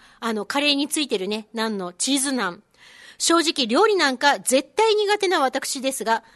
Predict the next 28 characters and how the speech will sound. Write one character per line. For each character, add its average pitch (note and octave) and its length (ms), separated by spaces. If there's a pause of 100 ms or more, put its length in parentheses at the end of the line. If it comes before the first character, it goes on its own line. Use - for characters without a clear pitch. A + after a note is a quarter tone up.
(100)
こ A#3+ 140
れ D4 80
は E4+ 120
と E4+ 120
っ A#3+ 40
て - 180
も G4+ 200
美 G#4+ 60
味 A4 60
し - 20
そ A4 220
う F#4+ 40
だ E4 60
っ - 100
た B3+ 100
の G#3 140
で、 A#3+ 240 (340)
ウ F#3 40
ェ B3 120
ブ F#4 140
で A4 80 (240)
何 C4 240
か G3+ 140
も A3 100
っ - 100
と A#3+ 120
詳 C4 240
し - 100